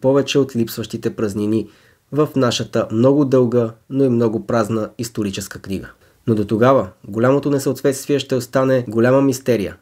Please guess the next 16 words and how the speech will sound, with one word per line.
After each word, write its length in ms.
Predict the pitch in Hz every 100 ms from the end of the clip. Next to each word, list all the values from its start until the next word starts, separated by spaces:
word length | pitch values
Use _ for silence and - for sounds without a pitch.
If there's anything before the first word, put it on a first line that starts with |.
| -
Приятели, 580 | 143 156 156 147 107
това 260 | - 135 160
видеосъдържание 880 | 160 170 165 170 151 147 156 156 156
достига 380 | 139 - 151 147
до 120 | 139
вас 180 | 151 139
безплатно, 600 | 139 - 156 151 110 95
като 260 | - -
е 60 | 113
направено 460 | 107 131 131 123
с 120 | 117 -
много 340 | 131 147 135
труд 300 | 131 143 131
от 80 | 101
моя 240 | 104 95
страна. 400 | - 107 101 95